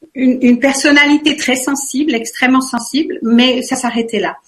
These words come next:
C'est-à-dire aucune connexion de conscience, aucune ouverture médiumnique, intuitive, juste un parcours de vie, euh, d'une enfant, euh, euh, des années, euh, cinquante-sept, puisque je suis née en dix-neuf cent cinquante-sept.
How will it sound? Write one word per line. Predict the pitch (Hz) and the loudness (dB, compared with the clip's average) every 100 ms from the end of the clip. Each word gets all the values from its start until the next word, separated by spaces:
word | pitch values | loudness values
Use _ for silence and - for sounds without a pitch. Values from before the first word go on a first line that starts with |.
| - - | -20 -20
C'est-à-dire | - 226 220 214 247 262 | -8 -4 0 0 0 0
aucune | 247 226 262 262 | -2 -2 4 4
connexion | 262 254 233 226 - - 247 247 247 240 - _ _ | 6 4 2 0 -8 -4 0 2 2 0 -6 _ _
de | 202 | -8
conscience, | 208 214 196 - 262 262 262 262 262 | -6 -6 -8 -4 0 2 4 2 -2
aucune | 240 - 233 | -4 0 2
ouverture | 226 233 233 - - 240 240 220 | 2 0 -2 -6 -4 -2 0 2
médiumnique, | 214 202 185 202 254 277 - | 0 0 -4 0 2 2 0
intuitive, | 202 208 185 - 254 262 269 - - _ _ - | -4 -4 -12 -10 -2 -2 -2 -8 -20 _ _ -2
juste | 262 311 | -2 0
un | 294 | 0
parcours | 269 247 - - 277 | 2 -2 -4 -6 -4
de | 240 | -4
vie, | 208 220 269 247 | -4 -2 0 0
euh, | 208 196 | 0 0
d'une | 196 220 | -2 0
enfant, | 214 208 196 202 240 | 0 0 -4 -2 -2
euh, | 165 170 - _ _ _ _ _ _ _ _ - - | -2 -6 -10 _ _ _ _ _ _ _ _ -18 -4
euh, | 180 175 | -2 0
des | 170 190 196 | 0 0 2
années, | 196 208 208 214 190 | 2 2 2 2 2
euh, | 175 165 170 170 160 170 | 0 -2 -4 -6 -10 -10
cinquante-sept, | - 202 190 196 285 311 | -6 -6 -4 -4 -4 -6
puisque | - - - | -8 -14 -10
je | 208 | -8
suis | - | -4
née | 208 208 | 0 0
en | |
dix-neuf | 202 202 214 214 | -2 0 0 0
cent | 208 | -4
cinquante-sept. | - 190 185 180 220 277 | -6 -8 -8 -4 -2 -4